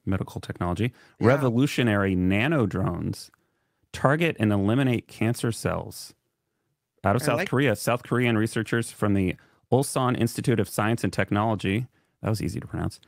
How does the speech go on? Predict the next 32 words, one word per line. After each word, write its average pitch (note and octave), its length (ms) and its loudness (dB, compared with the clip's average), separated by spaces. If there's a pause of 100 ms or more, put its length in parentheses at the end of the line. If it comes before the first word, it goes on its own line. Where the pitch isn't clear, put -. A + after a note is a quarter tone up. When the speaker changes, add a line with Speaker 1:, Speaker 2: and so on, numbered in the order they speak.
(160)
Speaker 2:
Hmm. B3 240 -4
Speaker 1:
um, G2+ 200 4
have, A#2+ 260 4
they've A2+ 240 2
developed A#2+ 320 2
a G2 40 0
cutting-edge C3+ 540 0
method G#2+ 320 2
to - 80 -6
treat - 240 -2
cancer G#2+ 300 0
using F2+ 200 2
tiny B2 440 0
specialized A2 580 0
devices F#2+ 460 -2
called F#2 220 -2
nanodrones. F#2+ 840 0 (300)
These G#2 180 0
revolutionary A2+ 600 2
nanodrones G2 520 2
are - 100 -4
engineered G#2 400 0
to - 80 -6
specifically A2+ 680 -2
target G2 460 -2
and G2+ 100 0
destroy F2+ 480 -2
cancer D3+ 500 -2
cells. - 680 -8
Speaker 2:
I D#3 60 -10
like D3+ 380 -8
this. - 460 -10